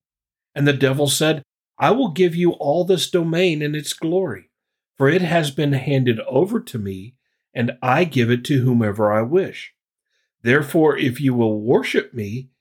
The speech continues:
it shall be yours." Jesus Christ,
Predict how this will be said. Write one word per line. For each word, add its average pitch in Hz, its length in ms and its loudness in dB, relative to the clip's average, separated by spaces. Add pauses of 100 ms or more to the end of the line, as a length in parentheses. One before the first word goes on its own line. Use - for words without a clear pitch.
(240)
it 113 160 -4
shall 101 340 0
be 113 120 0
yours." 135 560 0 (720)
Jesus 208 560 0
Christ, - 760 -2